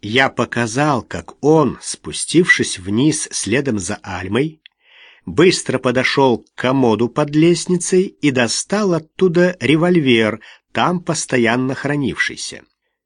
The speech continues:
Всё было оговорено и подготовлено ещё накануне. Потом Билл быстро пошёл сюда. Одна пара глаз видела, как он шёл,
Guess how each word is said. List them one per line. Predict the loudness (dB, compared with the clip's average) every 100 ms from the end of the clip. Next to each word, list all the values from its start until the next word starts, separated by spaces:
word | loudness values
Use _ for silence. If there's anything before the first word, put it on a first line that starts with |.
| _ _ -12
Всё | -6 2 4 4
было | 4 6 6 2
оговорено | -2 0 2 2 0 0 2 0 0
и | -4
подготовлено | -2 -6 -6 -8 -8 0 2 2 2 4 4
ещё | 2 0 -2 0 0
накануне. | 0 -2 -2 0 6 8 8 4 -6 -18 _ _ _ _ _ _ _ _ _ _ _ -10
Потом | -8 2 6 6 4
Билл | 2 2 2 2
быстро | 0 2 4 2 -2 -4
пошёл | -2 -2 0 0 0
сюда. | 0 0 0 0 -2 -8 _ _ _ _ _ _ _ _ _ _ -8
Одна | -4 -4 -2 0 2 0
пара | -2 -2 0 0 0 -2
глаз | -2 0 2 0 0 -4 -8 -10
видела, | -2 2 2 2 -4 -6 -8
как | -6 -6 -4
он | -6
шёл, | -6 -2 0 -2 -4